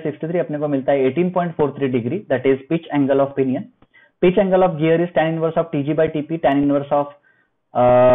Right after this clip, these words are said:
sixty-three divided by twenty-one and we get, uh, pitch angle of gear at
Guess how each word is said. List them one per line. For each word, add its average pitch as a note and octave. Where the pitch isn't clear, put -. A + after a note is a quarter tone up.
sixty-three F3
divided D#3
by D3
twenty-one D#3
and D3
we D#3
get, D3+
uh, A#2
pitch G3
angle D#3+
of D3+
gear D3+
at C3+